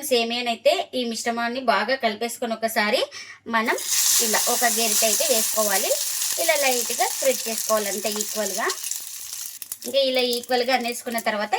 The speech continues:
ఇంకా మనం ప్లేట్ అయితే కవర్ చేసుకోవాలి. ఇలా కవర్ చేయడం వల్ల మనకు తొందరగా బాగా కాలుతుంది.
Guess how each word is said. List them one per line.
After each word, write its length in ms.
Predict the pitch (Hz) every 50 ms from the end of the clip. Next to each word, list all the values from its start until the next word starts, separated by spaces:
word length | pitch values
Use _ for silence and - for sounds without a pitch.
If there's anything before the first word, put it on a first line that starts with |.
| 466 359
ఇంకా 160 | 311 294 302 277 254
మనం 160 | 233 254 330 - -
ప్లేట్ 240 | - 240 233 226 226 220
అయితే 140 | 208 214 349 349
కవర్ 220 | 294 226 220 226 220 226
చేసుకోవాలి. 500 | 220 202 - - 226 214 202 202 202 277 349
ఇలా 100 | 349 320 311 311
కవర్ 180 | 269 277 285 -
చేయడం 220 | - 277 269 269 269 262
వల్ల 140 | 240 247 285 302 269
మనకు 260 | 262 240 - - - 415 - 269
తొందరగా 420 | 240 226 233 233 247 277 262 311 339 330 226 220
బాగా 220 | 214 208 208 240 - -
కాలుతుంది. 480 | 226 214 208 208 220 220 208 190 233